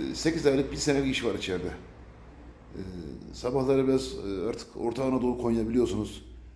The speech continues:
Bayağı bir, e, eks-, yani eksi değil de normal altı derece falan düştü. Soğuk oluyor. Saat on, on birden sonra normal hava ısınıyor.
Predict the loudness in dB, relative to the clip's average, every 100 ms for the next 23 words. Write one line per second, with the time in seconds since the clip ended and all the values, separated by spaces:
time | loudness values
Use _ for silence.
0 | -18 -10 0 0 2 -2 -4 -4 -6 -6
1 | -6 -6 -8 -8 -8 -8 -10 -2 0 0
2 | -2 0 0 2 2 2 2 2 2 4
3 | 4 6 6 6 2 0 -2 -4 -6 -14
4 | -20 -20 -20 -4 -2 0 0 2 2 0
5 | -4 -4 -4 -2 -2 0 0 0 0 0
6 | 0 0 0 0 0 0 2 0 -2 -4
7 | -4 -4